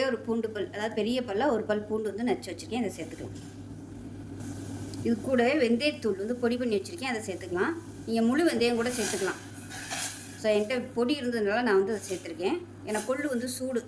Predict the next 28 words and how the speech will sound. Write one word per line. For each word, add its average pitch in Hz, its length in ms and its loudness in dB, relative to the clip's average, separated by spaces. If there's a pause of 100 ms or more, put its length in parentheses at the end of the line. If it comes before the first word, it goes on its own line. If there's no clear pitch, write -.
அந்த 185 180 -8
சூட்டை 247 260 -4
வந்து 226 200 -4
பேலன்ஸ் 196 340 -2
பண்ணி 190 220 0
கொடுக்கறதுக்காக 175 640 -6
வெந்தயம் 185 320 -6
சேர்த்துருக்கேன். 170 420 -8 (800)
இப்போ - 140 -14
இது 196 80 -2
வந்து 220 180 -2
நல்லா 185 240 -4
கொதிக்கட்டும். 175 500 -6 (2000)
இப்போ - 160 2
இதுல 226 240 4
மஞ்சத்தூள் 277 520 2
கொஞ்சமா 214 400 4
சேர்த்துக்கலாம். - 460 -8
சுகர் 254 240 2
பேஷண்ட் 202 380 -2
சாப்பிட்றவங்களா 196 500 2
இருந்தா 208 180 0 (460)
மஞ்சத்தூள் 226 440 2
வந்து 240 140 0 (140)
சுகர் 226 260 2
நல்லா 190 180 2 (120)
கண்ட்ரோல் 190 340 0
பண்ணும். 190 260 2